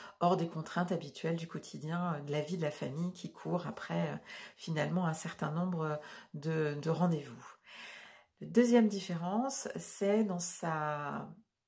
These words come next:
dans son immaturité, comme nous, nous le dit les sciences, les neurosciences affectives et sociales, de réguler ses émotions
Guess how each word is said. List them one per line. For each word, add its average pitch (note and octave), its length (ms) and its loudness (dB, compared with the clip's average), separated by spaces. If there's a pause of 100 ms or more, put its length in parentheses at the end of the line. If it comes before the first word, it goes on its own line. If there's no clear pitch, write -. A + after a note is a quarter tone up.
dans D#3 120 -6
son D#3 240 -6
immaturité, G3 800 4
comme E3 180 -2
nous, D#3 140 -6
nous D3+ 160 -6
le C#3 120 -8
dit F3+ 180 -8
les D3+ 180 -2
sciences, F3 440 -6
les C#3+ 180 -6
neurosciences F3 520 -2
affectives - 440 -6
et D#3 60 -4
sociales, F3 580 -2 (400)
de E3 100 4
réguler G3+ 480 8
ses D#3+ 260 -4
émotions F3 640 -4